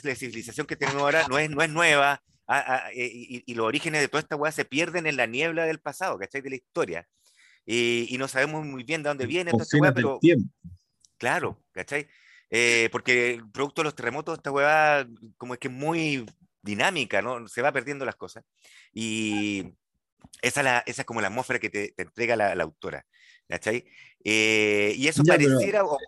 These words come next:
Speaker 1: podría dar a entender que puede ser fantasía, pero no
Speaker 2: Ya,
Speaker 1: es,
Speaker 2: pero
Speaker 1: no
Speaker 2: por
Speaker 1: es fantasía.
Speaker 2: ejemplo, hay una,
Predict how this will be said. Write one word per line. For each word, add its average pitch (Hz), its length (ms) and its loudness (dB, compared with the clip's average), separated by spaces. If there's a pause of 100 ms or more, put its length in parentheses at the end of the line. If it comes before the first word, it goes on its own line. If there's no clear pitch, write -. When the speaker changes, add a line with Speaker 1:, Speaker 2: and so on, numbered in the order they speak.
(160)
Speaker 1:
podría 156 320 2
dar 175 120 2
a - 20 -2
entender 165 320 -4
que 175 100 -6
puede 170 140 -6
ser 165 100 -10
fantasía, 127 460 -10
pero 107 220 -6 (720)
no 127 160 -2
Speaker 2:
Ya, 131 80 4
Speaker 1:
es, - 80 4
Speaker 2:
pero 120 60 2
Speaker 1:
no 143 60 6
Speaker 2:
por 147 40 8
Speaker 1:
es 139 60 4
fantasía. 175 340 6
Speaker 2:
ejemplo, 156 160 6
hay 180 140 8
una, 175 340 6